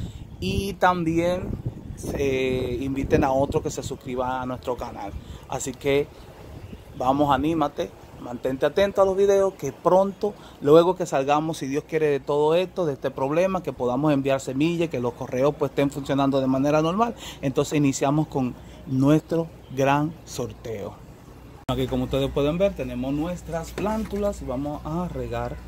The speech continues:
ya, después de haber germinado. Miren qué hermosa.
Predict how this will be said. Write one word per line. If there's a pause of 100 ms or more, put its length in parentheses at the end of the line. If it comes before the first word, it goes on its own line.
(320)
ya, (880)
después
de
haber (360)
germinado.
Miren
qué
hermosa.